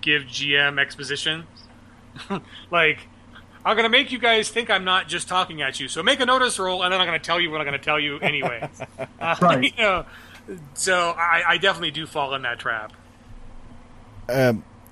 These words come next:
Speaker 3: so this is the other one, too, he put on there is magic.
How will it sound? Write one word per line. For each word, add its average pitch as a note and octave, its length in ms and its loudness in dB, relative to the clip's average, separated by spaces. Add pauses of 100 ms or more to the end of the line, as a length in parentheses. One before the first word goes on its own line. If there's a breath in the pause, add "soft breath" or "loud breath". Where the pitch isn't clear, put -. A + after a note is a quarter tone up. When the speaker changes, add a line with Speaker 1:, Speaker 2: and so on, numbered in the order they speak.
(120)
Speaker 3:
so C#3+ 160 0
this C#3+ 300 4
is E3 100 4
the C#3 140 10
other B2+ 120 10
one, A#2+ 160 6
too, B2 160 4
he A2 160 4
put G#2+ 140 2
on G2+ 160 6
there F#2+ 180 4
is F2+ 600 2
magic. G2+ 580 0